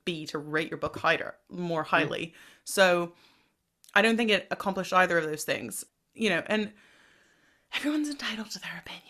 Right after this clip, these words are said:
Speaker 1: Everyone is entitled to their opinion. But you don't have to say that opinion on the public internet. You can say that opinion to your friends,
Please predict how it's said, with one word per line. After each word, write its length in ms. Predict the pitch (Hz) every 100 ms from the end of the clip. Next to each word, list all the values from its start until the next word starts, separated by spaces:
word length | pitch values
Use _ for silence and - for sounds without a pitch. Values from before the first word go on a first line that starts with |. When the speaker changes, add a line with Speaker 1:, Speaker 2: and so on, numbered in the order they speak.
| - - _ _ -
Speaker 1:
Everyone 720 | 233 233 240 233 233 226 226
is 240 | 226 214
entitled 720 | 220 214 185 190 175 170 170
to 80 | 180
their 200 | 170 156
opinion. 600 | 151 - 147 71 - - - - _ _ -
But 340 | 202 220 214 -
you 100 | 233
don't 180 | 247 320
have 160 | 392 381
to 80 |
say 200 | 339 302
that 140 | 294 277
opinion 540 | 247 233 226 214 208 -
on 140 | 202 196
the 60 |
public 300 | 185 180 170
internet. 440 | - - - - -
You 120 | -
can 100 | 240
say 120 | 285 330
that 140 | 330
opinion 500 | - 262 254 240 233
to 120 | 226
your 100 | 208
friends, 440 | 190 - - -